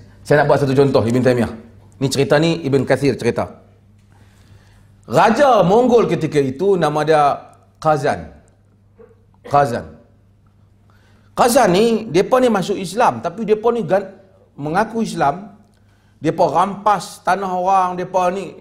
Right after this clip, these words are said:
depa rampas tanah orang, depa zalim pada rakyat. Jadi bila dia masuk ke Syam, dia berjaya perang, dia menguasai sebahagiannya,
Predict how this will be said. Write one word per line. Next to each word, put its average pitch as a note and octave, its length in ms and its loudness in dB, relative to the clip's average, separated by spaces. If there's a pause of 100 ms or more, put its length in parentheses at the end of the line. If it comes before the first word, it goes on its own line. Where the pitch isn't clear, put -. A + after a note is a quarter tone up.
depa E3+ 280 -4 (600)
rampas F#3+ 480 0
tanah F#3+ 260 -2
orang, F#3 300 0 (160)
depa D#3 400 -6
zalim G#3 400 2
pada F#3+ 180 0
rakyat. E3 360 -2 (1800)
Jadi F3+ 220 0
bila A#3+ 160 4
dia F#3+ 160 4
masuk C4 400 -2 (340)
ke F3 140 -6
Syam, D3 580 -2 (840)
dia D3+ 160 0
berjaya D#3 560 2
perang, D3+ 500 0
dia D3+ 80 -6
menguasai F#3+ 460 -2
sebahagiannya, C#3+ 580 -6